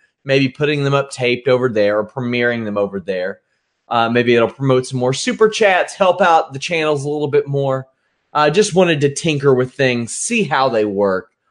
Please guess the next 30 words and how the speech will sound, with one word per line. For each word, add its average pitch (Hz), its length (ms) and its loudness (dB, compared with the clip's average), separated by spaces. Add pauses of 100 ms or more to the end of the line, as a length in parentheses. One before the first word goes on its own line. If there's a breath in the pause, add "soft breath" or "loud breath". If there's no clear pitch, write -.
(160)
Why 160 420 2
not? 85 680 -6 (440)
Let's 262 220 -4
go 294 140 4
ahead 277 140 6
and 233 80 -4
talk 247 200 2
about 233 240 -2
this 226 200 -2
U 233 180 0
F 220 100 -2
C 220 160 -10
two 220 200 -6
forty 226 340 0
show. 120 500 2
Um, 185 480 0 (340 soft breath)
not 233 560 4
a 220 60 4
show 247 540 4
I'm 202 160 4
gonna 214 160 6
be 214 100 0
telling 208 460 0
my 196 160 2
grandchildren 175 800 -2
that 120 160 0
I 113 80 0
don't 110 260 -2
have 107 420 -4 (400)
about 123 600 0